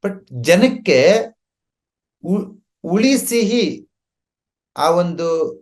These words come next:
ಟೇಸ್ಟ್ ಜ್ಞಾನ ಇಲ್ಲ ಇವಾಗ. ಮೊದ್ಲವ್ರಿಗಿತ್ತು,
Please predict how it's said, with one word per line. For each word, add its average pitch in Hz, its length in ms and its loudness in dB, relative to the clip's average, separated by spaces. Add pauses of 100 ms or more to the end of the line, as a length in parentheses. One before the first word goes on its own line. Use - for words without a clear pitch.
(2250)
ಟೇಸ್ಟ್ 254 460 4
ಜ್ಞಾನ 175 340 0
ಇಲ್ಲ 180 240 0
ಇವಾಗ. 123 360 2 (1000)
ಮೊದ್ಲವ್ರಿಗಿತ್ತು, 175 920 2